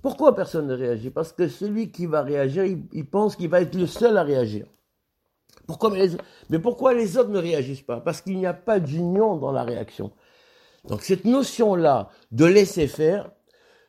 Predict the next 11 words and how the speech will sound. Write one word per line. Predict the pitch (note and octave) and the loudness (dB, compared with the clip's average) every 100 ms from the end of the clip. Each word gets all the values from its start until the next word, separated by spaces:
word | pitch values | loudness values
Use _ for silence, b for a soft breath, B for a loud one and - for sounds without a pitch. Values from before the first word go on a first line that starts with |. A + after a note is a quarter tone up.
| b _ _ _ _ _ _ _ - | b _ _ _ _ _ _ _ -6
donc | - D3 | -4 0
ils | B2+ | 4
ont | E3 | 6
laissé | E3+ F3 | 6 2
faire | D#3 D3+ B2+ | 0 0 0
le | B2+ | 0
gars, | F3+ G3 | 0 -2
c'est | - - G3 E3 - | -4 2 4 4 0
exactement | F3 G#3 A3 G3 F#3+ G3 | 0 2 2 0 0 2
la | D#3 | 2
brisure. | C3+ C3 C#3+ B2 C3+ F2+ | 2 2 2 2 0 -2